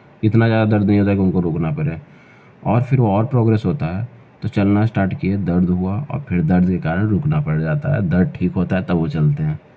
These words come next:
इतना दर्द होता है। और फिर ये और progress होता है, तो ये rest pain भी देता है, रुकने से दर्द नहीं रुकता है, लेटे-लेटे आपको दर्द देगी, फिर आगे आप progress करके ulcer बनेगा। इसको बोलते हैं intermittent claudication।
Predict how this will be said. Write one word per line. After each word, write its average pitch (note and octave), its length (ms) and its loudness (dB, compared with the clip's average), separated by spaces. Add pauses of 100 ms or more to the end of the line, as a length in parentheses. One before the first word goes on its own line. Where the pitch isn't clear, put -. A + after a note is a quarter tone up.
(120)
इतना E2+ 260 0
दर्द E2 200 0
होता D#2 320 -2
है। - 80 -10 (640)
और G#2+ 120 0
फिर C3 400 2
ये A#2 80 4
और G#2+ 220 2
progress G#2+ 400 0
होता G2 200 -4
है, A2+ 220 -4 (580)
तो A#2+ 60 2
ये C3+ 80 6
rest G2 260 2
pain F2+ 260 2
भी F2 120 2
देता D#2+ 280 -4
है, D#2+ 260 -8 (580)
रुकने G2 300 2
से G2+ 120 0
दर्द F#2 240 2
नहीं F2+ 200 6
रुकता D#2+ 320 -4
है, D#2+ 220 -6 (180)
लेटे-लेटे F#2+ 540 2
आपको F2 260 0
दर्द E2 260 0
देगी, D#2 240 -2
फिर F2 200 -4
आगे E2 260 0
आप F2 180 -2
progress E2 280 -4
करके D2+ 220 -6
ulcer E2 300 -2
बनेगा। D2+ 420 2 (360)
इसको G#2 240 0
बोलते G#2+ 320 2
हैं G2 120 2
intermittent F#2 500 0 (400)
claudication। E2 580 -2